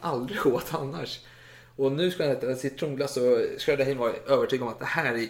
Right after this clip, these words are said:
inte bra, det här kommer förvärra hans tillstånd. Och han tyckte också att det, att det gjorde det då efteråt. Eh, och nu blev det så här, och vad händer när folk hamnar i häktet och de har erkänt sina brott? Och vad brukar hända då?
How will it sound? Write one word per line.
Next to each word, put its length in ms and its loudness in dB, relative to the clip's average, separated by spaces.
inte 280 -6
bra, 100 -4
det 60 -2
här 80 -4
kommer 120 -4
förvärra 400 -4
hans 240 -8
tillstånd. 520 -6
Och 60 -4
han 80 -8
tyckte 260 -2
också 140 -4
att 60 -10
det, 140 -4
att 120 -10
det 60 -8
gjorde 300 2
det 80 0
då 160 -6
efteråt. 500 -6
Eh, 280 -6
och 220 -4
nu 360 0
blev 240 0
det 80 4
så 100 -2
här, 140 0
och 80 0
vad 120 2
händer 300 -6
när 100 0
folk 280 -4
hamnar 220 -10
i 40 -4
häktet 640 -4
och 100 -2
de 140 -2
har 120 -2
erkänt 440 -4
sina 200 -10
brott? 420 -14
Och 40 -8
vad 120 -2
brukar 240 -4
hända 260 -10
då? 160 -14